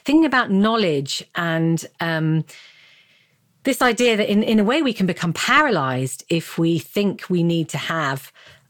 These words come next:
enough knowledge to actually even act. And I was thinking, well, again, it's like how we're taught about knowledge. And I think we mistake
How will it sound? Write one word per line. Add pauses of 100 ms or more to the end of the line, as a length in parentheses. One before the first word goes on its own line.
(840)
enough
knowledge
to
actually
even
act.
And
I
was
thinking,
well, (2000)
again,
it's
like
how
we're
taught
about
knowledge.
And
I
think
we
mistake